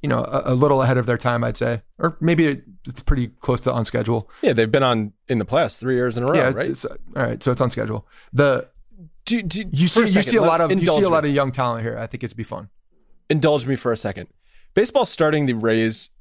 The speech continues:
Speaker 2: Astros games at eight forty at night. Do they even want anyone to watch?
Speaker 1: Well, nobody watches in Tampa.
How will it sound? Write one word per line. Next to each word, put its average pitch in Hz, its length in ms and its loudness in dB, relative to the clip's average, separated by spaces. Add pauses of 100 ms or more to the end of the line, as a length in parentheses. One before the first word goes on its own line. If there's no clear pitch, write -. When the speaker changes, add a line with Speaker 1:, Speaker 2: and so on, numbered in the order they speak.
Speaker 2:
Astros 107 420 0
games 113 220 -2
at - 160 -6
eight 110 160 0
forty 101 340 -2
at - 120 -4
night. 87 200 -8 (800)
Do 170 140 4
they 254 160 4
even 185 340 2
want 120 280 0
anyone 139 300 0
to 139 100 -4
watch? 135 240 0
Speaker 1:
Well, 175 100 4
nobody 196 340 2
watches 143 460 2
in 135 340 0
Tampa. 123 440 -4